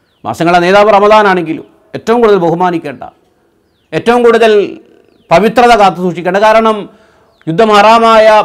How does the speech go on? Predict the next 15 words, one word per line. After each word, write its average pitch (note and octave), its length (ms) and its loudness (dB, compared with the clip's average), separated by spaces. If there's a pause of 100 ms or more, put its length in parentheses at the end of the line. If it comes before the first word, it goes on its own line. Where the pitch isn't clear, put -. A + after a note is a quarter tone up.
പവിത്രമായ A3 540 0
ഒരു G#3 100 0
മാസം G3+ 420 -2
കൂടിയാണ് F#3+ 460 0
ദുൽഹിജ്ജ, E3 360 -4
ആ D#3+ 220 0
മാസത്തിൽ G#3+ 460 0
ഏറ്റവും G#3 280 -2
ശ്രേഷ്ഠം A3+ 400 -2
കൂടിയാണ്. E3+ 360 -4 (1200)
പ്രിയമുള്ളവരെ, F#3+ 420 0
അതുകൊണ്ട് F#3 320 -4 (140)
തെറ്റും F#3+ 300 -10
കുറ്റങ്ങളും E3+ 500 -10
ചെയ്യാതിരിക്കുക. A#2+ 560 -18